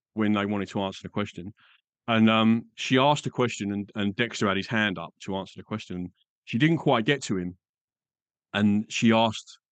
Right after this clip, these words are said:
another question. She moved on to the next question. She said, and the question was, "What do you like about yourself?" And she noticed that Dexter put his hand down straight away. And so she pulled him, and she said,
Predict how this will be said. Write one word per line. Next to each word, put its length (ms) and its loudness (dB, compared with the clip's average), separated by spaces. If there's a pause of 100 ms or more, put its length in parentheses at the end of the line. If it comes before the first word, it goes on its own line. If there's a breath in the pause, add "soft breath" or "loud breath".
(260)
another 300 2
question. 340 -4
She 120 -2
moved 240 4
on 120 4
to 80 -4
the 60 -4
next 180 -6
question. 360 -4
She 100 -6
said, 300 -2 (240 soft breath)
and 100 -2
the 40 -4
question 340 2
was, 340 0 (340)
"What 200 0
do 60 4
you 60 6
like 220 2
about 220 -6
yourself?" 340 -12 (640)
And 320 -6
she 180 2
noticed 400 2
that 120 -6
Dexter 240 -4
put 140 -6
his 100 -8
hand 220 0
down 180 -8
straight 240 -10
away. 180 -8 (960)
And 320 0
so 220 2
she 160 2
pulled 260 4
him, 140 -2
and 100 -12
she 140 -8
said, 260 -2